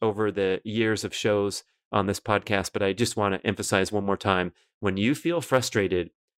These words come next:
about limiting your effort to your maximum aerobic heart rate, please reference the example of the great elite athletes of the world, like a marathon runner, Eliud Kipchoge, maybe the greatest endurance athlete of all time,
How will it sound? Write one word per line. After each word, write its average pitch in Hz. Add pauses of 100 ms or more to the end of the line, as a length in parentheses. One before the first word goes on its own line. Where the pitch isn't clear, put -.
(160)
about 101
limiting 127
your 110
effort 110
to 110
your 95
maximum 113
aerobic 107
heart 101
rate, 82 (320)
please 151
reference 120
the 113
example 101
of 98
the 98
great 107
elite 104
athletes 95
of 92
the 90
world, 90 (280)
like 92
a 101
marathon 101
runner, 95
Eliud 92
Kipchoge, 92 (140)
maybe 104
the 92
greatest 95
endurance 92
athlete 92
of 87
all 95
time, 92